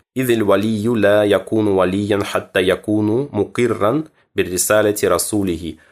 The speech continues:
ومذعنًا لأوامره غاية الإذعان». И, э, шейх говорит важно, да, важную вещь, что вали всегда,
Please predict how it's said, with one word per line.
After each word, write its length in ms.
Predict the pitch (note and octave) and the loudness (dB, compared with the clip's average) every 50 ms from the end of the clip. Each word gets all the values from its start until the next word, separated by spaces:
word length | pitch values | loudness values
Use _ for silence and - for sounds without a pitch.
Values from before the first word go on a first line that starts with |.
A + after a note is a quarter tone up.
| _ _ | _ _
ومذعنًا 920 | - G2 G2 G2 G2 G#2 A#2+ C3 A#2+ G#2 F2+ - - F2 F2+ F2+ G2 A#2 D3 | -2 0 0 0 0 0 0 0 0 -2 -2 -2 -2 -2 0 0 2 2 0
لأوامره 1160 | D#3+ - G#2+ G2+ - - F#2+ F#2 F#2 F#2+ G2+ G#2 G2+ F#2+ F2+ F2 E2+ D#2 D2+ G2+ A#2 C#3 - - | 0 -2 -2 -2 0 0 0 2 2 2 2 2 0 0 0 0 -2 -2 -2 -2 -2 -2 -2 -2
غاية 380 | E2+ F2 F#2 G2+ G#2 G#2 F#2+ - | -2 0 2 2 2 0 0 0
الإذعان». 600 | F#2 F#2 - - F#2 D#2+ D#2+ D#2+ D#2 D#2+ D#2 - - _ _ - | -2 -2 -2 -4 -4 -4 -4 -6 -8 -10 -14 -16 -18 _ _ -4
И, 300 | B2+ C3 C3+ C3+ - - - | -2 -2 -2 -2 -4 -4 -2
э, 220 | F#2+ F#2 F2+ E2 | 0 2 2 2
шейх 200 | D#2+ - B2 A#2 | 0 0 -2 0
говорит 300 | G#2+ G#2 G2 F#2+ F#2 F#2 | 0 0 0 0 0 0
важно, 360 | G2+ F#2+ F#2 F2 E2+ D2+ D2+ | 0 0 0 0 -2 -8 -8
да, 240 | - - - - - | -4 -2 -2 -2 0
важную 380 | - G#2 G2+ F#2+ F#2 F2+ F2 D#2+ | 0 0 0 0 0 -2 -2 -4
вещь, 180 | C#2+ A1 - | -4 -6 -8
что 240 | - - - G#2+ G2 | -10 -6 -4 -2 -2
вали 680 | - - G#2 G#2 G#2+ G#2 G#2 G#2+ A#2+ C#3+ D#3+ E3 - - | -2 -2 0 0 2 2 0 0 -2 -4 -4 -6 -8 -10
всегда, 840 | - - - - G2 G2 F#2 F2+ G#2 G#2+ A2+ A#2+ B2 C3 C3+ - - | -8 -8 -6 -6 -6 -6 -4 -2 0 2 2 2 2 0 -2 -6 -10